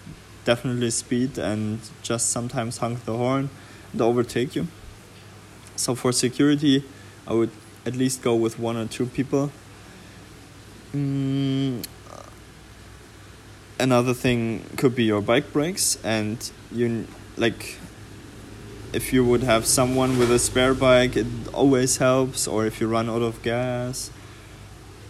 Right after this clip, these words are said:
someone can get, could get some more. So, so it's always helpful if you go with, with a, with more people or, uh, yeah, with a guide. But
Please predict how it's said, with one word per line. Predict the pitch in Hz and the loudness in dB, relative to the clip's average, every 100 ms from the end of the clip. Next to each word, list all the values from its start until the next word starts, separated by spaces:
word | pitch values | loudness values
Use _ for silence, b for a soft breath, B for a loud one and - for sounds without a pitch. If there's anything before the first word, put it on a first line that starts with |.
| - - | -20 -10
someone | - - 120 117 117 | -2 0 0 -2 -2
can | 120 113 | -4 -2
get, | 117 - - | -2 -2 -4
could | 120 127 | -4 -2
get | 131 135 | -2 0
some | - 135 | -2 -2
more. | 123 123 123 110 107 | 0 0 0 -2 -2
So, | - 123 113 | -2 0 0
so | 117 107 92 - | -2 -4 -8 -6
it's | - | -2
always | - 123 117 120 - | 2 2 2 2 0
helpful | - - 131 - 135 | -2 0 0 4 4
if | 123 - | 4 2
you | 123 | 2
go | 123 120 | 4 4
with, | 117 113 - - - - - | 2 -2 -10 -16 -20 -20 -8
with | 120 120 | -2 0
a, | 110 107 - 120 | 0 -2 -4 0
with | 123 | 0
more | 127 127 135 | 4 4 4
people | - 143 151 | 2 2 4
or, | 143 87 110 107 95 57 | 4 4 2 2 -2 -4
uh, | 65 69 - - | -8 -8 -12 -14
yeah, | 98 | -10
with | 85 107 | -6 -2
a | 113 | 0
guide. | 113 120 147 - - | 4 4 4 -2 -4
But | 110 | -4